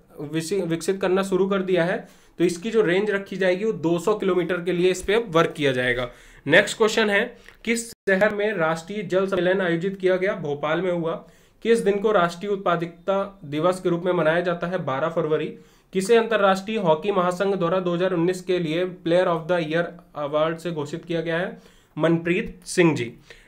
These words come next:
नेक्स्ट क्वेश्चन है, पन्द्रहवें वित्त आयोग रक्षा और आंतरिक सुरक्षा पर पांच सदस्यीय समूह का गठन किया गया है। इस समूह का प्रमुख कौन होगा? तो ये एन के सिंह जी।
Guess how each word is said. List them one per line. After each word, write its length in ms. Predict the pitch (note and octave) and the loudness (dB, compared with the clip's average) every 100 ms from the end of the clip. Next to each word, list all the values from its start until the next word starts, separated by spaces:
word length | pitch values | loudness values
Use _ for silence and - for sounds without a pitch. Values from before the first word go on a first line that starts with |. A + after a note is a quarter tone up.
| - | -2
नेक्स्ट 300 | D3 G3 - | 2 2 2
क्वेश्चन 300 | G#3+ G#3+ G3+ | 0 2 2
है, 80 | A3 | 2
पन्द्रहवें 580 | A3 F3+ F3 F3 F3+ G3+ | 2 2 4 4 4 4
वित्त 380 | F3+ F#3+ F3 - - | 2 0 -4 -4 -2
आयोग 1160 | D#3+ D#3+ _ _ _ _ _ _ _ - F3 | 0 0 _ _ _ _ _ _ _ -2 2
रक्षा 260 | D#3+ - G#3 | 2 2 0
और 180 | G3+ F#3 | 2 2
आंतरिक 440 | E3+ E3+ F#3+ G3 | 0 0 -4 -4
सुरक्षा 420 | - E3 D#3+ - | -4 -2 -2 -2
पर 160 | F#3 G3 | -2 -2
पांच 300 | F#3+ E3+ F3+ | -2 -2 -2
सदस्यीय 440 | E3+ D#3 D#3 G3 | -2 -4 -4 -8
समूह 280 | F#3+ E3 F3+ F#3 | -4 -2 -2 0
का 160 | F#3 | -2
गठन 360 | D#3 C#3 F3 F#3+ | -2 -2 -2 -2
किया 180 | F3+ F3 | 0 0
गया 200 | E3+ F3 | 0 -2
है। 160 | G3+ - - _ - | -6 -12 -20 _ -6
इस 220 | A3+ A3+ | -4 0
समूह 360 | G#3+ G#3 A3 A3+ | 2 4 2 2
का 180 | G#3+ | 0
प्रमुख 440 | G3+ G3+ G3+ G#3+ - | 2 0 2 0 0
कौन 240 | F3+ G3 | 2 2
होगा? 260 | D3 B2 B2+ - - | 2 -2 -6 -10 -10
तो 60 | |
ये 300 | D#3 F#3+ F#3+ - - | -2 -2 -2 -8 -4
एन 280 | F3 G#3 G3+ | -2 0 -2
के 260 | F3 F#3 - - | -4 -4 -6 -14
सिंह 300 | - F3 C3 | -2 -2 -2
जी। 160 | A2+ | -6